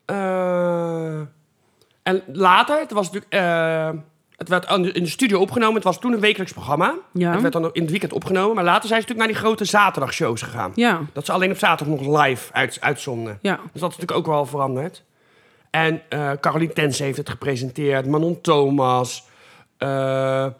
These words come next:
Speaker 1: Bart Bos, Marcel de Nijs, Annico van Zanten. Die hebben allemaal, als,
Speaker 2: Ja, die
Speaker 1: als zij
Speaker 2: hebben
Speaker 1: niet kon,
Speaker 2: Ja.
Speaker 1: heeft zij, hebben zij het, eh, als Irene niet kon, want dat was natuurlijk het hoofd,
Speaker 2: Ja, Anni-,
Speaker 1: hebben zij het
Speaker 2: Annika
Speaker 1: overgenomen.
Speaker 2: van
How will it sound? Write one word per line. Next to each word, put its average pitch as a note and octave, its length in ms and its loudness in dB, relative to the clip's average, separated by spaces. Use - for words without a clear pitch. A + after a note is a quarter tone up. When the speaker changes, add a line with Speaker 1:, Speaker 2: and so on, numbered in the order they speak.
Speaker 1:
Bart D#3+ 420 0
Bos, D#3 400 4
Marcel D#3+ 380 2
de D3+ 80 0
Nijs, C#3+ 640 2
Annico F3+ 320 2
van D#3+ 160 2
Zanten. C#3+ 480 2
Die D#3+ 100 -2
hebben E3+ 180 0
allemaal, G3 360 4
als, - 180 0
Speaker 2:
Ja, - 60 -4
die - 100 -6
Speaker 1:
als F3 100 0
zij G#3+ 100 4
Speaker 2:
hebben G3+ 180 2
Speaker 1:
niet - 80 -2
kon, A3+ 260 6
Speaker 2:
Ja. G#3+ 300 -2
Speaker 1:
heeft F3+ 160 0
zij, F3 180 2
hebben F#3 160 0
zij E3+ 100 2
het, E3+ 140 -2
eh, D#3+ 200 2
als - 180 -2
Irene G3 300 2
niet F#3 140 2
kon, G3 160 2
want A#3+ 120 -4
dat D#3+ 120 0
was D3 120 -2
natuurlijk B2+ 220 -8
het C#3 100 2
hoofd, - 240 -6
Speaker 2:
Ja, C#3 220 -12
Anni-, C#3 320 -10
Speaker 1:
hebben F3+ 220 -4
zij F3 80 2
het D3+ 100 -2
Speaker 2:
Annika D3+ 60 2
Speaker 1:
overgenomen. F3+ 280 2
Speaker 2:
van - 20 0